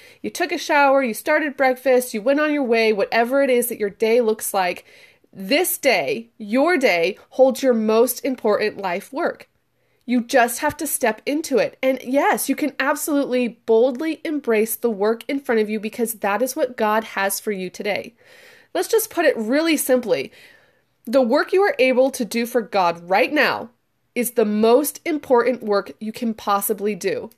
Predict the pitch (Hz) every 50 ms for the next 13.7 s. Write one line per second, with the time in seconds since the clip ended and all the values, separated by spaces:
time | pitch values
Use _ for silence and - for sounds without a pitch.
0 | _ 202 196 285 339 359 - - - 320 311 - 349 302 - - - - 294 285
1 | 277 269 269 269 254 254 - - - - - 247 202 156 - - _ _ _ _
2 | _ _ _ _ _ _ _ _ _ _ _ - 349 359 - 339 320 320 285 285
3 | 254 - - - 269 302 320 330 - 403 349 - 269 277 262 311 302 277 220 226
4 | 220 214 214 214 220 - - 226 220 - 226 208 - - 214 190 175 - - 240
5 | 269 320 - _ - - 202 185 - 185 180 226 - - - - - - - -
6 | - 226 - - 269 247 226 233 - - 226 233 233 277 285 - - 339 330 294
7 | - 247 226 190 - 214 196 190 220 240 233 - 220 202 214 220 214 190 180 180
8 | 180 - - - 226 214 208 - - - - 233 226 226 226 - - 208 180 -
9 | - 190 226 202 - - - - - - - - - - 262 226 302 415 403 -
10 | - 233 190 190 185 - - - - - - - - 240 247 262 269 254 233 226
11 | - 190 165 - - - - 285 294 285 294 294 285 285 233 - - 226 226 247
12 | 262 247 262 254 226 - 254 247 240 220 220 202 214 226 226 226 226 226 226 226
13 | - - _ 247 262 269 254 - 254 254 262 247 240 202